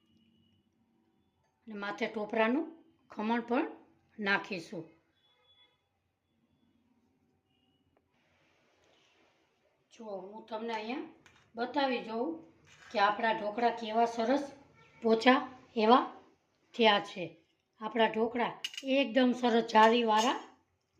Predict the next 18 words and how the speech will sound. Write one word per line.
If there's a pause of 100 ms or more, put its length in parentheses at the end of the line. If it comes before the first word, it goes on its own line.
થયા
છે. (600)
જોતાં
જ
ખાવાનું
મન
થઈ
જાય
એવા, (1400)
દાંત
વગરના
માણસો
પણ (440)
ખાઈ
શકે
એવા (460)
આપણા
ઢોકળા